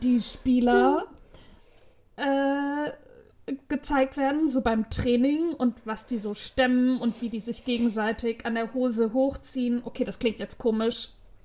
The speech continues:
aber also wo ein Spieler den anderen Spieler an der Hose hält und so nach oben z-,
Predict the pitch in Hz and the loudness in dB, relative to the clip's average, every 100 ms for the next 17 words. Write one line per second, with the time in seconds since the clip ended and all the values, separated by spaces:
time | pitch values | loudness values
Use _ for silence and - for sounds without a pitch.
0 | - 220 202 190 - - - - - - | -6 -2 0 -2 -6 -20 -20 -20 -20 -20
1 | - 240 226 226 - 240 254 226 247 285 | -2 2 2 2 -8 -2 0 2 2 2
2 | - 285 277 269 262 240 226 262 269 240 | -2 0 4 2 2 -2 0 0 2 -2
3 | - 262 247 240 220 226 214 247 262 254 | -4 -2 -2 -2 -2 -4 -2 -2 0 0
4 | 240 254 254 233 226 214 208 - 247 254 | 2 0 0 -4 -2 -4 -4 -4 2 0
5 | - - | 0 -10